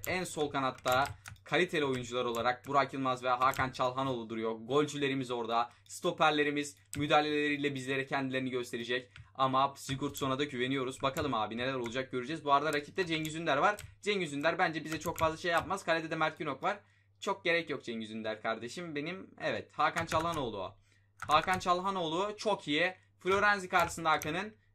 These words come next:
E, maç zor olacak bu arada. Umarım maçı alabiliriz ya. Gerçekten zor olacak çünkü. Bakalım. Evet. Gerçekten maç zor olacak bu arada. Bunu şu anda aklıma geldi ama gerçekten zor olacak. E, Dzeko.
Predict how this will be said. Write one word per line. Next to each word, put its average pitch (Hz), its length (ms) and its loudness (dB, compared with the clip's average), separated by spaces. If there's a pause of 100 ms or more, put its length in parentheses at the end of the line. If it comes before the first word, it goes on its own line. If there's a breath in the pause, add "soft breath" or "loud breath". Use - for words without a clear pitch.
E, 127 260 0
maç 147 280 4
zor 175 160 2
olacak 170 380 0
bu 160 80 4
arada. 160 200 2
Umarım 170 440 -2
maçı 147 300 -2
alabiliriz 170 500 -2
ya. 120 140 0
Gerçekten 139 460 -4
zor 117 140 -2
olacak 107 360 -4
çünkü. 202 360 -8 (440 loud breath)
Bakalım. 185 420 0 (100)
Evet. 147 420 -2 (140)
Gerçekten 160 400 0
maç 185 180 0
zor 190 120 -2
olacak 117 340 -4
bu 113 100 0
arada. 117 200 -4
Bunu 147 120 -6
şu 170 140 -4
anda 127 200 0
aklıma 110 260 -8
geldi 123 260 -2
ama 185 140 -4
gerçekten 156 420 -4
zor 113 160 -6
olacak. 110 400 -4 (320 soft breath)
E, 117 260 -2
Dzeko. 139 520 0